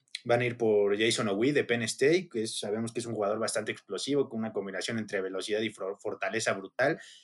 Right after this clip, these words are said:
y que se puede adaptar bastante bien a una defensiva que ya está bastante sólida. Porque, neta, a mí se me hace impresionante la, la velocidad, la inteligencia, y, y, pues, es un jugador muy físico. Entonces, yo creo que aquí voy a tomar a Jason Owi.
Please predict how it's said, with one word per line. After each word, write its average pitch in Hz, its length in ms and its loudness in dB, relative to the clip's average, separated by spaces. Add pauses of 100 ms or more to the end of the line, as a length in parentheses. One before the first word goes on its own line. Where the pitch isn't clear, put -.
(120)
y 110 120 -12
que 117 160 4
se - 140 -2
puede 151 180 8
adaptar 127 320 4
bastante 127 400 0
bien 117 180 -2
a 120 60 -2
una 123 160 0
defensiva 110 500 -2
que 107 100 -10
ya 107 120 -2
está 120 180 0
bastante 113 420 0
sólida. 98 380 -4 (680)
Porque, 127 760 2 (120)
neta, 139 520 2
a - 100 -10
mí 113 160 -4
se 120 100 -2
me 113 100 0
hace 117 200 2
impresionante 107 560 -4 (220)
la, 98 340 0
la 101 120 0
velocidad, 104 440 0
la 120 80 0
inteligencia, 110 760 -4
y, 113 140 -6
y, 101 600 -8 (100)
pues, 95 220 -8
es 113 200 -4
un 139 120 -2
jugador 113 340 2
muy 127 220 -2
físico. - 560 -8 (340)
Entonces, 117 360 0
yo 120 120 0
creo 127 140 4
que 117 80 2
aquí 117 120 0
voy 113 120 4
a 110 80 2
tomar 101 240 -4
a 101 100 -2
Jason 101 280 -2
Owi. 90 200 -10